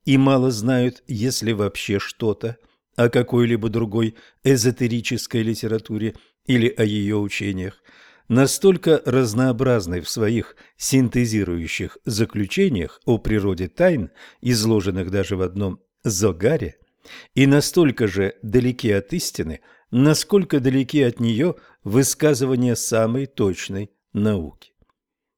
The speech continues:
Подобно средневековым розенкрейцерам и алхимикам, таким как аббат Тритемий, Джон Рейхлин, Агриппа, Парацельс, Роберт Флут –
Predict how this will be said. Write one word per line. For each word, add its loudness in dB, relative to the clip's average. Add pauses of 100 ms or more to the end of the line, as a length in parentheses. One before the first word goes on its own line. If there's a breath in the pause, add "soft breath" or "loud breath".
(160)
Подобно 2
средневековым -2
розенкрейцерам -4 (260 loud breath)
и 4
алхимикам, -2 (280 soft breath)
таким 2
как -2
аббат 0
Тритемий, -2 (320 soft breath)
Джон 4
Рейхлин, 0 (240)
Агриппа, 0 (280 soft breath)
Парацельс, 0 (260 soft breath)
Роберт 2
Флут – -2